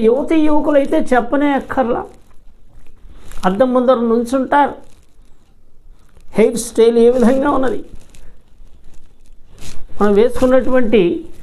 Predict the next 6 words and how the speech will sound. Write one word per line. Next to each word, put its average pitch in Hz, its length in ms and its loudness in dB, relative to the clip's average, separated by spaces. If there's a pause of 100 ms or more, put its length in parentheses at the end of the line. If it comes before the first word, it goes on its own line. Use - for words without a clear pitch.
(1120)
మేకప్ 254 480 2 (1500)
అంటే 233 240 4
మన 208 100 2 (240)
ముఖ 202 200 0 (160)
సౌందర్యాన్ని 302 880 4 (1080)
ఇనుమడింపచేస్తోందా 254 1200 2